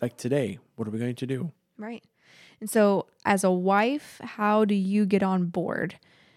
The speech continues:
Speaker 2: And I would say lots, um, of conversations with your husband, initial conversations of,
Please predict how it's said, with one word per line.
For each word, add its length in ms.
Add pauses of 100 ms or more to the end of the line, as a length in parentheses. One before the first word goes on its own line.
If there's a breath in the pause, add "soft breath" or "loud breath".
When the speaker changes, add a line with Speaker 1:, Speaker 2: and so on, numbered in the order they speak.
(140 soft breath)
Speaker 2:
And 460
I 180
would 160
say 360
lots, 720
um, 320
of 160
conversations 880
with 220
your 80
husband, 460 (640 soft breath)
initial 420
conversations 1200
of, 540